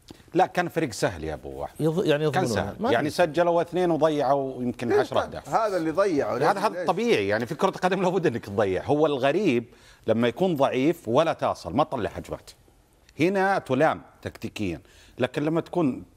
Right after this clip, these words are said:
Speaker 1: تسعين دقيقة تقريبًا، ثمانين دقيقة في ملعب الفريق الإيراني، لا، كثر خيرهم بأ-، بأقل الظروف أنا أقول. لما يكون فريق قوي أقدر ألومه، أقول تضييع فرص، استهتار، وطبعًا وراكم على راسي، أنا ب-، هذا مجرد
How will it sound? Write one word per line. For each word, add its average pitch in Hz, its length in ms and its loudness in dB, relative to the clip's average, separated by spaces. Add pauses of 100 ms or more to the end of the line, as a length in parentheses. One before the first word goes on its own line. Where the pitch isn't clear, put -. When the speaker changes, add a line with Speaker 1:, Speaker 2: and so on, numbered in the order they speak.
Speaker 1:
تسعين - 280 -4
دقيقة 123 360 -2
تقريبًا، 117 480 -4 (420)
ثمانين 123 360 0
دقيقة 98 380 -2
في 101 160 -6
ملعب 120 300 0
الفريق 104 340 -6
الإيراني، 113 480 -4 (320)
لا، - 160 -10
كثر 214 240 -4
خيرهم 156 440 -4
بأ-، 214 200 -2
بأقل 180 680 -2
الظروف 151 440 0
أنا 80 200 -12
أقول. - 120 -14 (500)
لما 123 160 2
يكون 214 220 0
فريق 165 300 0
قوي 190 220 4
أقدر 127 340 -2
ألومه، 82 320 -6 (140)
أقول 92 220 -8
تضييع 95 340 -4
فرص، 151 520 -4 (280)
استهتار، 123 560 -4
وطبعًا 98 320 -4
وراكم 113 540 0
على 110 160 2
راسي، 87 320 -4
أنا 90 160 -8
ب-، 90 100 -8
هذا 101 240 -2
مجرد 113 420 -2